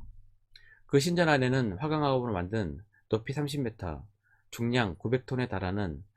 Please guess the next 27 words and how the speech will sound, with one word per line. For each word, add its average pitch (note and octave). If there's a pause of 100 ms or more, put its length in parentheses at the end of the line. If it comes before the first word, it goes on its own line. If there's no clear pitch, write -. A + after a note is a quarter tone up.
(240)
람세스 B2
이 A2
세의 G2+
석상이 C3+
있는데, F2 (500)
그 C3
엄지손가락의 C3+
굵기는 G2 (400)
사람의 C#3
몸통 G#2
굵기만 F#2+
합니다. E2 (800)
이것만 D3
보더라도 A2
이스라엘 C3
사람들이 G2+ (380)
얼마나 C#3
힘들게 C3+ (100)
이곳 G#2+
람셋에서 G2+ (440)
노예 A#2+
생활을 C3
했는지 F#2+
추측해 D3
볼 -
수 -
있습니다. D2+